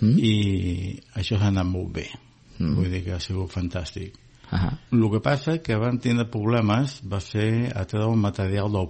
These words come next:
Speaker 2: port.
Speaker 1: Sí.
Speaker 2: Perquè abans hi havia la fundació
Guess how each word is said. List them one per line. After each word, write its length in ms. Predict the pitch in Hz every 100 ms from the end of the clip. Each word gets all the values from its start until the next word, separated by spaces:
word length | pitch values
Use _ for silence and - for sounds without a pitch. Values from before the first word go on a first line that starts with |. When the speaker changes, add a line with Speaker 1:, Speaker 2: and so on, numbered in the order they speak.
| -
Speaker 2:
port. 300 | 98 - - - - -
Speaker 1:
Sí. 300 | - - 98
Speaker 2:
Perquè 260 | 82 160 139
abans 300 | 95 107 110
hi 40 | 110
havia 220 | 107 95
la 100 | 92
fundació 840 | - 101 104 - 113 104 117 131